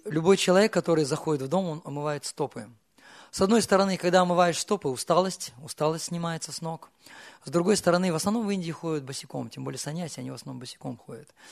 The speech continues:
И поэтому принято омывать ноги. И вот представьте, вот эти вот несколько сотен человек омыли стопы и вошли в дом. И что там на пороге образовалось? Лужа, лужи,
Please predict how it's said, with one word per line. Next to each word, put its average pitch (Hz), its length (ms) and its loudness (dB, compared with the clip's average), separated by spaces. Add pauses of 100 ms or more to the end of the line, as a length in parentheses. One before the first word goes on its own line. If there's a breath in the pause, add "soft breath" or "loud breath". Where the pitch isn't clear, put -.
(280 loud breath)
И 165 80 -8
поэтому 196 340 2
принято 190 380 -2
омывать 123 380 -6
ноги. 113 360 -10 (760 loud breath)
И 180 40 -2
вот 190 120 4
представьте, 170 680 0 (1000)
вот 156 100 -4
эти 180 140 0
вот 170 100 -4
несколько 180 400 -4
сотен 170 320 -4
человек 139 580 0 (600)
омыли 147 340 0
стопы 160 520 0 (500)
и 151 100 -6
вошли 147 380 -2
в 131 80 -10
дом. 113 320 -6 (560 soft breath)
И 143 80 -6
что 190 140 2
там 175 120 2
на 147 100 -4
пороге 127 340 0
образовалось? 110 640 -10 (1500)
Лужа, 110 440 -8 (340)
лужи, 107 320 -14